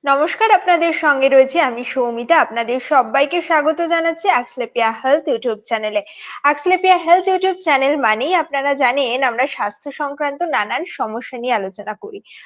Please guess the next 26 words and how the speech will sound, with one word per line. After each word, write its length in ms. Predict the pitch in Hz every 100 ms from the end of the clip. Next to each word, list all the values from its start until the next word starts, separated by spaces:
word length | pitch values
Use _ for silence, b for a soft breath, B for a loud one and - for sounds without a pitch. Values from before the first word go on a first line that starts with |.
| -
তবে 200 | 294 294
শুধুমাত্র 680 | - 320 311 381 427 440 466
সমস্যা 480 | 427 339 339 370
নিয়ে 180 | 349 330
যে 80 | 320
আমরা 240 | 320 302 302
কথা 340 | 254 240 262
বলি 260 | 247 240 269
এমনটা 400 | 330 247 240 247
কিন্তু 340 | 247 254 247 254
নয়। 380 | 247 269 240 392 B B B
সমস্যাগুলো 720 | - 294 302 359 392 370 370
নিয়ে 180 | 349 339
যেমন 240 | 311 302
আলোচনা 440 | 269 240 247 262 254
করি 200 | 285 359
ঠিক 200 | - 320
তেমনভাবেই 580 | - 220 247 277 294 359
শহর 360 | 370 302 254 285
কলকাতার 460 | 277 233 247 254
প্রখ্যাত 400 | 269 214 208 233 254
চিকিৎসকরা 720 | 247 233 233 - 269 269 294
থাকেন 300 | 294 294 302
আমাদের 300 | 285 269 277
সঙ্গে 320 | 269 285 269
আলোচনায়, 520 | 269 262 262 277 277